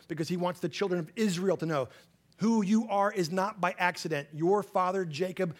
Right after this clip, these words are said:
your father Israel spoke this into you, and he barach you, and he barakah you with the barakah. This word we've heard over and over again, this blessing. Now, I have heard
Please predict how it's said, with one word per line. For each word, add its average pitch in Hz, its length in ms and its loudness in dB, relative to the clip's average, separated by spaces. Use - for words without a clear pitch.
your 180 140 -4
father 185 420 0
Israel 175 320 -2
spoke 196 420 -2
this 170 180 -2
into 185 300 -6
you, 151 140 -6
and 170 120 -4
he 190 140 0
barach 190 560 2
you, 156 360 -4
and 175 100 -6
he 180 80 2
barakah 196 760 0
you 185 200 -2
with 180 180 2
the 190 80 0
barakah. 175 600 2
This 190 240 -2
word 196 340 4
we've 185 140 0
heard 180 300 -2
over 208 180 4
and 208 80 2
over 202 160 0
again, 180 120 0
this 175 120 -2
blessing. 185 380 0
Now, 170 200 2
I 180 100 4
have 185 160 -2
heard 208 440 0